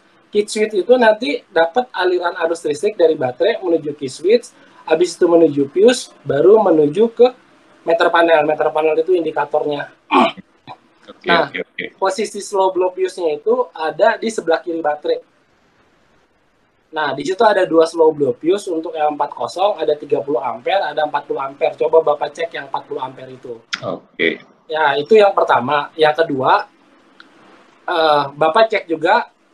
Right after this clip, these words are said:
Speaker 1: fuse-nya yang lima ampere. Fuse lima ampere itu, eh, posisinya ada di sebelah kiri, di dekat tempat duduk operator,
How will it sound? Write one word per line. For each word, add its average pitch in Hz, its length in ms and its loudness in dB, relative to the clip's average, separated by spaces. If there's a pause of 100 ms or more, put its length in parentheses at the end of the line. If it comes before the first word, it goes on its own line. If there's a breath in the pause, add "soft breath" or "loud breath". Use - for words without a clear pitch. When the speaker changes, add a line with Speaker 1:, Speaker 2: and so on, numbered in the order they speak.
(140)
Speaker 1:
fuse-nya 202 440 2
yang 170 160 2
lima 160 280 2
ampere. 151 440 -4
Fuse 190 240 -6
lima 190 240 -4
ampere 180 400 -6
itu, 285 240 -2 (880)
eh, 175 460 -2 (580)
posisinya 196 600 2
ada 202 320 4
di 202 80 -2
sebelah 170 360 0
kiri, 139 400 -6 (440)
di 151 160 -8
dekat 165 480 2
tempat 160 280 2
duduk 160 240 0
operator, 147 640 0